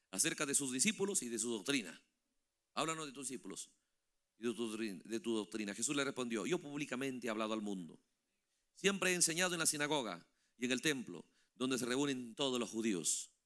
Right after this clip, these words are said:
Y nada he hablado en oculto. ¿Por qué me preguntas a mí? Pregunta a los que han oído. ¿Qué les haya yo hablado? He aquí ellos saben lo que yo les he dicho. ¿Sabe cuando Jesús le dijo eso? Y eso es lo lógico, ¿no?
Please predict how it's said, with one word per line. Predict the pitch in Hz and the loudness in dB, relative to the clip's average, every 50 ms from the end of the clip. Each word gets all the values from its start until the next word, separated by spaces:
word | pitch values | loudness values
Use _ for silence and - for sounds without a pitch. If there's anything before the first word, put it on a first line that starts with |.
| _ _ _ _ _ _ _ _ _ _ _ | _ _ _ _ _ _ _ _ _ _ _
Y | 101 101 | -8 -4
nada | 95 107 135 151 156 156 160 147 | 0 2 2 4 2 2 0 0
he | 151 | 2
hablado | 143 143 135 147 143 143 139 147 | 0 2 2 2 2 2 2 0
en | 135 | 0
oculto. | 131 127 - 135 127 113 104 85 - 80 80 - _ _ _ _ _ _ _ _ _ _ _ _ _ _ - | -2 0 2 4 4 4 2 0 -4 -10 -12 -12 _ _ _ _ _ _ _ _ _ _ _ _ _ _ -6
¿Por | 202 208 180 - | -4 -4 0 2
qué | - 233 | 2 2
me | 262 277 | 2 2
preguntas | 240 269 269 269 269 240 208 233 - | 2 2 2 2 2 4 4 4 4
a | 214 | 4
mí? | 196 220 254 - 427 - - _ _ _ _ _ _ _ _ _ _ _ _ _ - | 4 0 0 -2 -4 -10 -14 _ _ _ _ _ _ _ _ _ _ _ _ _ -4
Pregunta | - 110 113 170 233 240 233 220 - 139 | -2 2 4 6 6 6 4 2 2 0
a | |
los | 127 127 - | -2 -2 -2
que | 123 | -4
han | 123 123 | -2 0
oído. | 120 139 190 196 175 151 151 - 247 - - _ _ _ _ _ _ _ _ _ _ _ _ _ _ - | 2 4 4 2 2 -2 -4 -6 -8 -12 -16 _ _ _ _ _ _ _ _ _ _ _ _ _ _ 0
¿Qué | - 208 214 180 131 104 - | 2 4 4 4 2 0 -2
les | 113 127 123 - | 0 2 2 2
haya | - 151 180 170 160 143 | 2 0 0 0 0 0
yo | 135 151 180 180 | 0 0 0 0
hablado? | 147 127 120 156 226 254 285 247 226 226 - 90 - _ _ _ _ _ _ | 0 0 0 0 2 2 0 0 -4 -6 -10 -12 -16 _ _ _ _ _ _
He | - 156 180 | -2 0 0
aquí | - - 196 | 0 0 0
ellos | 220 214 208 196 - | 2 2 4 4 4
saben | - - - - 156 220 269 277 302 302 254 202 165 | 4 4 2 2 2 2 2 2 2 2 0 0 0
lo | 147 135 | 0 -2
que | - 127 127 | -2 -2 -2
yo | 135 135 | 0 0
les | 127 113 110 | 0 -2 -2
he | 120 | -4
dicho. | 104 104 98 - - - _ _ _ _ _ _ _ _ _ _ _ _ _ _ _ _ _ _ _ _ _ _ _ _ _ _ _ _ _ _ _ _ _ _ _ _ _ _ _ _ _ _ | -4 -6 -6 -8 -10 -16 _ _ _ _ _ _ _ _ _ _ _ _ _ _ _ _ _ _ _ _ _ _ _ _ _ _ _ _ _ _ _ _ _ _ _ _ _ _ _ _ _ _
¿Sabe | - 175 185 190 | 0 2 2 2
cuando | 180 180 165 160 | 0 -2 -2 0
Jesús | 143 156 170 196 | 0 0 0 0
le | 180 180 | 0 0
dijo | 202 202 156 175 185 | -2 -2 -2 0 0
eso? | 202 190 - | 0 -2 -2
Y | 151 165 | -2 -2
eso | 160 151 | -2 0
es | 180 | 0
lo | 202 214 | 0 0
lógico, | 220 262 302 - 302 - - 131 135 | 0 0 -2 -2 -4 -6 -4 -4 -4
¿no? | 170 214 427 - | -4 -4 -6 -8